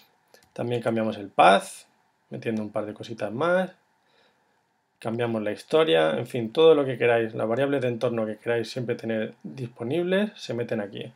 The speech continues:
con export para que se puedan usar. Vale, es importante meterlas con export. Esta, por ejemplo, no está con export. Mm. Bien, y estas dos para que L S salga en color.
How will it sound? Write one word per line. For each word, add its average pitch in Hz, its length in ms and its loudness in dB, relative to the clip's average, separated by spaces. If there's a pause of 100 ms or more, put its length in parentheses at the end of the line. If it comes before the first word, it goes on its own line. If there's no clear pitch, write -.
(140)
con 120 180 -4
export 165 500 2
para 120 260 -2
que 110 80 -4
se 120 80 -14
puedan 117 260 -2
usar. 117 320 -10 (920)
Vale, 120 140 -4
es - 80 -12
importante 123 400 -4
meterlas 117 320 -4
con 110 120 -10
export. - 520 -12 (1500)
Esta, 117 220 -6
por 110 120 -6
ejemplo, 113 200 -8
no 110 80 -2
está 107 180 -8
con 104 140 -6
export. - 560 -4 (2500)
Mm. 107 460 -10 (1900)
Bien, 104 380 -4 (260)
y - 80 -10
estas 120 320 -4
dos 175 220 6
para 131 240 2
que 120 100 -2
L 127 220 0
S 131 160 -4
salga 113 200 -2
en 113 60 -6
color. 117 320 -8